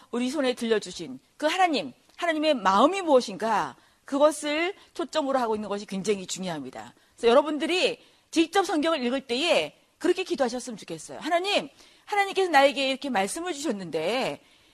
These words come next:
이 기-, 말씀을 주신 하나님의 마음이 무엇인지 나 좀 그 마음 좀 알게 해주세요." 라고 기도하면서 말씀을 대하신다면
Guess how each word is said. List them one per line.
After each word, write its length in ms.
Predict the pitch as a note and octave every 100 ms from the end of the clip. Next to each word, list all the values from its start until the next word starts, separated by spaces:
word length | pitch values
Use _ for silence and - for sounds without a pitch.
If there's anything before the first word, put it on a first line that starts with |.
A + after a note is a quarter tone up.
| _ _
이 140 | D#4+
기-, 160 | E4 -
말씀을 440 | C4+ E4+ F4+ F#4
주신 280 | F4 E4 F4+
하나님의 380 | F4+ G4+ F#4 F#4
마음이 560 | D4+ G#3+ A#3 F4 A4 A4
무엇인지 680 | G#4 F#4+ C#4 G#3 - E3+ - _ _
나 240 | - F4+ G4
좀 240 | G4 G4+
그 180 | - -
마음 440 | G#4 G4+ A3 D#4+
좀 140 | G4+ G#4+
알게 260 | D4+ A#3+ C#4
해주세요." 720 | G#3+ G3+ F3+ E3+ B3 F#3+ C3+ _ _ _
라고 260 | A#3+ D4+
기도하면서 920 | C#4+ B3+ C4+ B3 A3+ G#3+ G3 E3+ A#3 E4+ _ -
말씀을 400 | G#3+ A#3 C#4+ C#4+
대하신다면 800 | A#3 G#3 G#3 F#3 G3+ E4 A3+